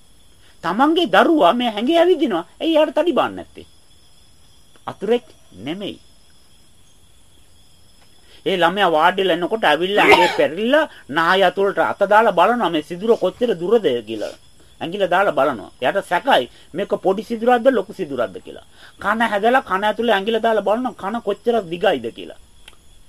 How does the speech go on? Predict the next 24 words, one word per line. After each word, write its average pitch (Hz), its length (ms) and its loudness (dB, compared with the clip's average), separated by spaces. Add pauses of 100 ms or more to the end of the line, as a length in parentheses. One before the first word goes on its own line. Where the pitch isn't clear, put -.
(380)
හරි 123 220 -4
හරි 143 200 0
කියලා 202 180 2
ඕම 185 160 4
ඇතින් 180 420 -4
ඇදිනවා 214 440 -2
මිසක් 190 180 -6 (320)
එයාට 175 320 -4
ගාන්නේ 156 420 -2
නැහැ. 87 180 -16 (1600)
ඇයි? 165 260 -6
එයා 123 220 -2
අතුරෙක් 202 360 -4
නෙමෙයි. 165 300 -8 (1000)
හැබැයි 190 280 2
බස් 160 220 2
එකේ 294 220 -2
වාඩිලා 247 400 4
ඉන්නකොට 208 260 0
ළඟ 208 200 4
ඉන්න 277 220 2
මිනිස්සයා 196 540 0 (440)
එයාගේ 254 500 4
කනට 269 420 0